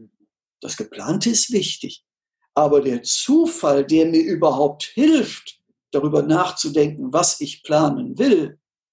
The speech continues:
ist doch die Identität meiner Me-, meines Menschseins und die Identität meines Quartiers und der Stadt. Und wenn wir das verstehen als Innenstadt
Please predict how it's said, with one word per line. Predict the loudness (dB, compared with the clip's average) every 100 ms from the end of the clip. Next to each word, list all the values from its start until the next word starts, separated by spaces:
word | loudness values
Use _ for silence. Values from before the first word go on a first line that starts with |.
| -4
ist | -2 0
doch | -2
die | -2 0
Identität | 0 0 0 -2 -4 -2 0 0 -2 -16 _
meiner | -2 0 0 0
Me-, | 0 -2
meines | -2 0 0 0
Menschseins | 2 0 0 0 0 0 -2
und | 2 2 0 -10 _ -14
die | -10
Identität | -2 -2 -2 -2 -2 0
meines | 0 0 -2
Quartiers | -4 -10 -8 -4 -2 0 -2 -6 _ _ _
und | -2 0 2
der | 0
Stadt. | 0 0 0 -2 -10 -14 -18 _ _ -20 -20 _ _ _ _ _ _
Und | 0 2 2
wenn | 0 0
wir | 0 0 0 -10 -2
das | 0 0 -2
verstehen | -2 -4 -4 -2 0 0
als | -2 -8
Innenstadt | -4 -2 -2 -4 -6 -10 -12 -14 -20